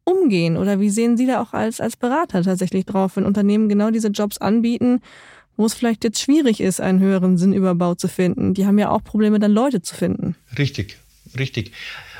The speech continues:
Speaker 2: Und drum ist diese Purpose-Diskussion, also so wie ich's jedenfalls beobachte, schon auch, jetzt sag ich's mal, eine Blasendiskussion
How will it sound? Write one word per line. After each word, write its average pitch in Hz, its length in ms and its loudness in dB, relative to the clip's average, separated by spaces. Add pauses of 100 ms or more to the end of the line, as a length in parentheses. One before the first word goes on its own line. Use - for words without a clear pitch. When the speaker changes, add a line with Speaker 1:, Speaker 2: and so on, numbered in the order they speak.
(100)
Speaker 2:
Und 143 300 0
drum 147 160 0
ist 143 240 -4
diese 127 240 -2
Purpose-Diskussion, 127 1200 -2
also 95 200 -6
so 85 200 -6
wie 87 80 -8
ich's 131 360 0
jedenfalls 107 480 -6
beobachte, 101 680 -12 (240)
schon 139 460 -4
auch, 107 480 -6 (500)
jetzt - 180 -10
sag 104 140 -6
ich's 110 140 -6
mal, 104 100 -4
eine 98 160 -6
Blasendiskussion 101 1300 -2